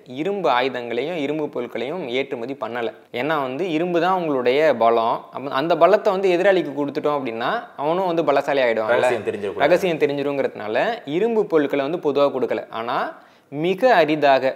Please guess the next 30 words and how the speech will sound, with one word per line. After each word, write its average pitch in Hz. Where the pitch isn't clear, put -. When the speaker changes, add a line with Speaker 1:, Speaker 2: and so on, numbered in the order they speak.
Speaker 1:
ஒரு 131
அரசருக்கு 170
வந்து 165
ஒரு 131
வெகுமதி 135
கொடுக்கணும், 110
அஹ், 135
ஒரு 143
இடத்துக்கு 170
வந்து 175
ஒரு 151
வித்தியாசமான 170
ஒரு 156
பொருள் 151
கொடுக்கணும்னு 143
வர்றப்ப 123
மட்டும் 113
அவங்க 143
இரும்பினாலான 139
பொருட்களை 120
கொடுத்துருக்காங்க. 113
உதாரணமா 165
சொல்லணும் 139
அப்படின்னா 110
இந்த 127
எகிப்துல 185
வந்து 147
நமக்கு 135
வந்து 123
ஒரு 135